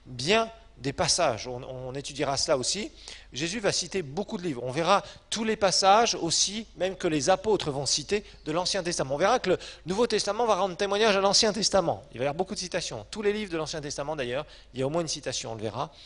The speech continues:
euh, dans le Nouveau Testament, de chaque livre de l'Ancien Testament. Au moins un verset qui est cité ou une partie d'un verset de chaque livre de l'Ancien Testament. Alors, deuxième preuve, c'est que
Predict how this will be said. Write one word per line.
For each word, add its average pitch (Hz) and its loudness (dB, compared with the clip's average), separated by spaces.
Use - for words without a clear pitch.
euh, 123 -2
dans 131 0
le 139 -4
Nouveau 139 -2
Testament, 139 -2
de 131 -4
chaque - -4
livre 165 -6
de 123 -6
l'Ancien 127 -6
Testament. 110 -10
Au 156 0
moins 156 -2
un 131 -6
verset 127 -6
qui 113 -12
est 110 -10
cité 139 -8
ou 135 -4
une 113 -8
partie - -6
d'un 120 -2
verset 143 -6
de 120 -6
chaque - -4
livre 151 -4
de 123 0
l'Ancien 117 -6
Testament. 117 -10
Alors, 170 6
deuxième 247 4
preuve, 233 6
c'est - 0
que 214 6